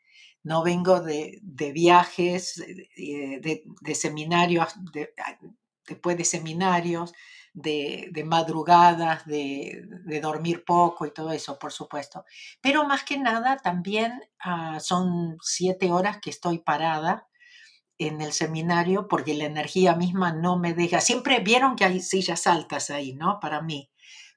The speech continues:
Pero muy raramente me siento porque es la energía que, que me mueve, ¿no? No puedo estar ahí sentadita.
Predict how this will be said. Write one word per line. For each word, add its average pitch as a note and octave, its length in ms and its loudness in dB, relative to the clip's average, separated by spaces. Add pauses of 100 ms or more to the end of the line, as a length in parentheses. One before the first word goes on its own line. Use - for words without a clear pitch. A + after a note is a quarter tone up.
Pero D3+ 920 2
muy E3+ 400 2
raramente F#3 640 2
me E3 120 -4
siento G3 460 0
porque F3+ 260 -2
es F3+ 100 -6
la E3 140 0
energía F3 840 0 (460)
que, D3 600 -6 (380)
que D#3 120 -4
me D#3+ 140 -4
mueve, E3 420 6
¿no? F3 180 2
No E3+ 160 0
puedo F#3+ 140 4
estar - 420 -2
ahí D#3 160 0
sentadita. C#3+ 840 -6